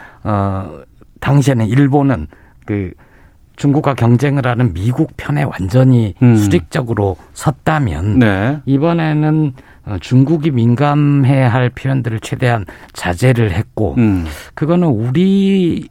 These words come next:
Speaker 1: 외교의 성과 아니었을까.
Speaker 2: 네.
Speaker 1: 우리 쪽에서, 어, "우리는 이런 문제들이 있다."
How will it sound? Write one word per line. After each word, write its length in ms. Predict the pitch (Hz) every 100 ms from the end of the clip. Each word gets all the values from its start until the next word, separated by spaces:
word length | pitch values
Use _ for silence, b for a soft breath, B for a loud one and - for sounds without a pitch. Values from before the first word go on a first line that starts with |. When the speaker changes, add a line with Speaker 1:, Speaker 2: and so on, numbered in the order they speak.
| _
Speaker 1:
외교의 760 | 104 98 95 139 156 160 156 135
성과 340 | 135 143 123
아니었을까. 880 | 92 92 113 104 113 98 80 87 101 -
Speaker 2:
네. 260 | 110 92 80
Speaker 1:
우리 200 | 104 123
쪽에서, 520 | 123 117 107 113 120 123 B B
어, 120 | 98 95
"우리는 280 | 104 117
이런 240 | 101 92 127
문제들이 480 | 156 131 120 98 82
있다." 340 | - - 85